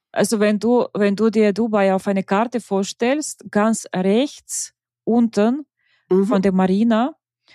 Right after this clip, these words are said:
Speaker 1: und in der Mitte von, von Downtown, ja, und
Speaker 2: Mhm.
Speaker 1: darunter und westlich G V C.
Speaker 2: Okay.
Speaker 1: G V T oder Jumeirah Village Triangle, also Dreieck,
Speaker 2: Ja.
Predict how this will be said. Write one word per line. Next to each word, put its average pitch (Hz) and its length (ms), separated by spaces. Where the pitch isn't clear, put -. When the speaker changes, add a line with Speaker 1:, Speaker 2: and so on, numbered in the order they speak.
Speaker 1:
und 214 220
in 208 120
der 196 140
Mitte 202 540
von, 185 340
von 185 200
Downtown, 160 720
ja, 175 320
und 202 120
Speaker 2:
Mhm. - 20
Speaker 1:
darunter 214 760
und 190 180
westlich 202 340
G 196 140
V 180 80
C. 165 320
Speaker 2:
Okay. 208 380
Speaker 1:
G 240 220
V 226 180
T 285 420
oder 196 320
Jumeirah 208 600
Village 202 460
Triangle, 180 720
also 175 180
Dreieck, 170 640
Speaker 2:
Ja. 185 360